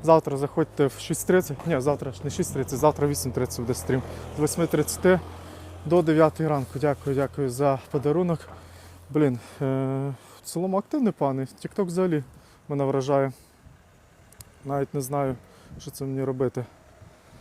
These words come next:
Потім ззаді підкрадається, я думав, Т Ц К підкрадається, медленно їде. Так, е, та-да-дам. Хоча можна продовжити. Давайте так, поставте плюсики, чи продовжити стрім на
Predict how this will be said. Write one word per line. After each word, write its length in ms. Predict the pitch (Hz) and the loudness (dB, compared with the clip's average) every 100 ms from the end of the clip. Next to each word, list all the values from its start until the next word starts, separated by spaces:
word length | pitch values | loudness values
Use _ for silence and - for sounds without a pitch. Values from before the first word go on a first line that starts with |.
| - - - | -20 -20 -14
Потім 300 | - 131 127 - | -8 -8 -6 -6
ззаді 300 | 143 143 131 - - | 2 4 4 -2 -4
підкрадається, 560 | 139 135 139 117 - 131 | 0 6 8 8 4 -4
я 40 | |
думав, 160 | 131 123 | -4 -6
Т 60 | - | -8
Ц 100 | - | -6
К 100 | 180 | -6
підкрадається, 640 | - - 123 120 117 127 | -6 -6 -2 -2 -4 -6
медленно 320 | 123 117 120 | -6 -4 -4
їде. 240 | 113 117 113 - - - - - - - - 180 | -2 -4 -6 -14 -20 -20 -20 -20 -20 -20 0 6
Так, 280 | 147 - | 6 6
е, 40 | 156 147 143 143 143 143 143 143 139 | 2 4 4 2 2 0 0 -4 -6
та-да-дам. 540 | 139 139 156 139 127 113 - - - - - | -6 -2 2 0 -2 -8 -20 -20 -20 -20 -16
Хоча 200 | 156 151 | -6 -4
можна 260 | 151 143 139 | -4 -4 -4
продовжити. 580 | 147 165 175 139 139 - - - - - 175 | -2 -2 -2 -2 -6 -6 -16 -20 -20 -4 6
Давайте 260 | 175 170 | 6 6
так, 180 | 160 135 | 4 4
поставте 400 | 147 - 175 160 | 2 2 2 2
плюсики, 440 | 175 175 151 - | 0 0 -2 -8
чи 380 | - 160 147 143 - - _ _ - | -6 0 0 0 -6 -20 _ _ -4
продовжити 560 | 165 170 185 160 - 160 | 2 6 8 6 2 -2
стрім 320 | - 175 156 | 2 4 4
на 180 | 143 | 2